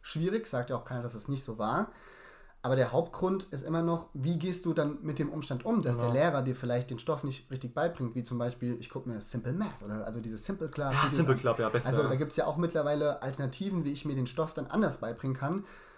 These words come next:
Speaker 1: wenn ich eine gute Note schreiben will. Also in dem Fakt, natürlich, der Lehrer ist vielleicht nicht so gut, das kannst du nicht beeinflussen, aber wie gehst du mit dieser Situation um?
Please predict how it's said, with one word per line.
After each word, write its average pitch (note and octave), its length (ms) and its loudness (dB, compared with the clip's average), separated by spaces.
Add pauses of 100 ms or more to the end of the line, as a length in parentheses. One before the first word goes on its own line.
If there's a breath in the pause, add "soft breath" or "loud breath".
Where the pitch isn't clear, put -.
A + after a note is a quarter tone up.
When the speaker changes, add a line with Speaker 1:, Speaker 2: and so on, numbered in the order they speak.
(120 loud breath)
Speaker 1:
wenn C#3+ 140 0
ich C#3 140 -2
eine D#3 80 0
gute D3 180 -2
Note F#3+ 220 2
schreiben G#2+ 300 -4
will. G2+ 100 -4
Also E3+ 580 0
in B2 140 -2
dem C#3 180 0
Fakt, D#3+ 280 -4
natürlich, F#3+ 420 0
der C3 80 -2
Lehrer C3 500 -2
ist D#3 140 -4
vielleicht F3 220 2
nicht G3 120 -2
so G#3+ 100 -2
gut, A3+ 280 2
das C3+ 160 -6
kannst C3+ 180 -4
du C3+ 40 -2
nicht C3 100 -4
beeinflussen, F3 500 -4
aber B2+ 300 -2
wie G3 200 2
gehst C3+ 220 -2
du C#3 60 0
mit C3+ 100 2
dieser B2 140 0
Situation B2 420 -4
um? D#3+ 220 -2